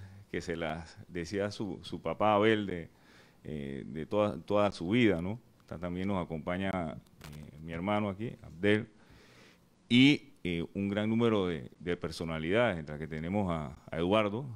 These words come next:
quien conozco hace treinta años que empezamos la universidad, Alfonso, más de treinta años, como nos hizo la,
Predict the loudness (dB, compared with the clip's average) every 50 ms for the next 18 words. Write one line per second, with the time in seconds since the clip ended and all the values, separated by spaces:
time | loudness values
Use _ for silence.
0 | -14 -16 -20 _ -20 -20 -12 _ -8 -4 0 0 2 2 2 0 -2 _ -4 -4
1 | -4 -4 -8 -10 -10 -10 -12 -14 -18 -20 -20 -12 _ -2 -2 -2 -2 0 2 2
2 | 2 2 0 -4 -8 -12 -14 -16 -18 -18 -20 _ _ _ _ _ _ -12 -12 -10
3 | -10 -8 -6 -6 -4 -4 -4 -4 -6 -8 -12 -18 _ _ -20 -20 -18 -18 -20 -20
4 | -20 -20 -18 -16 -10 -4 0 0 0 0 0 -2 -2 -2 -4 -4 -6 -6 0 2
5 | 2 2 2 0 -4 -8 -14 -16 -20 -20 _ _ _ _ _ _ _ _ _ _
6 | -4 -4 -4 0 2 4 6 6 6 4 0 -4 -2 0 2 4 4 4 4 4
7 | 4 4 4 4 4 2 2 4 2 0 -2 -2 -4 -4 -4 -4 -4 -4 -4 -4
8 | -4 -2 0 0 0 0 -2 -6 -8 -10